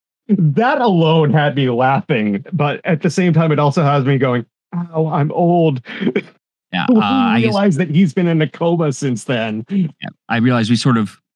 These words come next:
Speaker 2: buried the lead here for Franji. Uncle from Another World, uh, the concept is Guy gets isekai'd, and then after seventeen years comes back from the isekai world, and time has passed I R L,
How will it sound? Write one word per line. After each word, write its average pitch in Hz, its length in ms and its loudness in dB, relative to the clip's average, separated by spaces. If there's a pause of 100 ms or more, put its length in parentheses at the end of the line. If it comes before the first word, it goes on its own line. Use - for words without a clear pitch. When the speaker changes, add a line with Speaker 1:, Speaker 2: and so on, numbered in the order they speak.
(140)
Speaker 2:
buried 131 320 2
the 110 40 2
lead 110 240 4
here 101 220 0
for 101 140 -4
Franji. 98 440 0
Uncle 135 220 -2
from 131 160 2
Another 117 240 2
World, 101 420 0 (320)
uh, 95 460 0
the 98 80 -2
concept 110 480 -4
is 104 320 0 (160)
Guy 120 320 -2
gets 117 240 -2 (100)
isekai'd, 101 540 -2
and 98 100 4
then 101 100 2
after 101 220 -2
seventeen 110 400 2
years 101 220 2
comes 107 340 2 (140)
back 127 280 -6
from 117 160 2
the 101 100 2
isekai 104 580 -2
world, 90 360 0 (540)
and 95 320 0
time 113 280 -2
has 95 100 0
passed 104 360 -8
I 95 140 -2
R 90 140 0
L, 87 260 -4